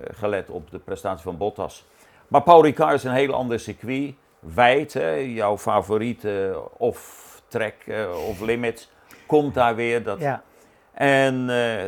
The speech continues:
Speaker 1: nee, we gaan daar weer een vervolg zien. En dat is hartstikke mooi voor de liefhebber.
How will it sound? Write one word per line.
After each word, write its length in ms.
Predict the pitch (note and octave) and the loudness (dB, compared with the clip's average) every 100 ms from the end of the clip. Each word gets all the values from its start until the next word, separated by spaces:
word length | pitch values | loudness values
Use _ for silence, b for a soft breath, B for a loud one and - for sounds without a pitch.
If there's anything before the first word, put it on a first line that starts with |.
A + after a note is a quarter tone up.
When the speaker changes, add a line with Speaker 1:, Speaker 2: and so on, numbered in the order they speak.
| - | 2
Speaker 1:
nee, 200 | E3 C3 | 6 6
we 100 | D3 | 6
gaan 220 | D#3 D3 | 2 4
daar 180 | B2+ A2 | 4 4
weer 180 | A2 F#2 | 0 -4
een 100 | E2 | -6
vervolg 440 | F2 G2+ G#2+ C3+ | -6 -4 -4 -4
zien. 260 | - E3+ D#3 | -8 -10 -8
En 120 | B2+ | -6
dat 160 | A#2 A2 | -8 -8
is 120 | - | -8
hartstikke 420 | B2+ - - A2+ | -8 -8 -10 -6
mooi 400 | A2 G#2+ F2+ D#2+ D#2 | -2 -2 -2 -6 -12
voor 280 | A#2+ B2 | -4 -2
de 80 | G2+ | -2
liefhebber. 540 | G#2 C3 C3 A2+ E2+ | -2 -4 -2 -2 -2